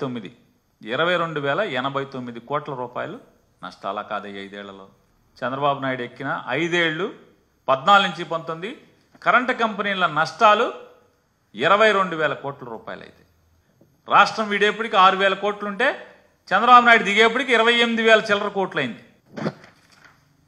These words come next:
నష్టాలు. అలాగే కరెంటు కంపెనీల యొక్క అప్పులు ఎనభై ఆరు వేల కోట్ల రూపాయలు. చంద్రబాబు దిగేపటికి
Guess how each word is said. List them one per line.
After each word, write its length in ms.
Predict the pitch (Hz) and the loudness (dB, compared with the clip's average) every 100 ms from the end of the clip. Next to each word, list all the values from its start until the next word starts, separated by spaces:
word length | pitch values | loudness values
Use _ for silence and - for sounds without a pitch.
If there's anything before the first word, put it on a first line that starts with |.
| _ _ _ _ - | _ _ _ _ -2
నష్టాలు. 500 | 160 160 226 165 104 - - _ _ _ _ _ _ _ - | 0 2 6 6 6 -10 -20 _ _ _ _ _ _ _ 2
అలాగే 260 | 196 247 240 | 4 6 6
కరెంటు 300 | 208 247 269 240 | 6 6 4 2
కంపెనీల 340 | 247 226 240 226 | 2 4 6 6
యొక్క 160 | 220 185 | 8 6
అప్పులు 280 | 185 277 226 - - - - - 117 107 165 | 6 2 0 0 -10 -20 -20 -20 -16 0 4
ఎనభై 300 | 208 240 226 233 233 220 | 6 8 8 8 10 10
ఆరు 160 | 214 202 | 10 8
వేల 180 | 196 185 185 | 4 2 0
కోట్ల 260 | 190 190 175 | -4 -4 -8
రూపాయలు. 360 | 160 156 110 - - _ _ _ _ _ _ _ _ _ _ _ | -6 -4 -4 -6 -20 _ _ _ _ _ _ _ _ _ _ _
చంద్రబాబు 420 | 143 175 196 175 143 | -6 0 2 2 -4
దిగేపటికి 520 | 175 185 185 165 240 | -4 -4 -4 -10 -14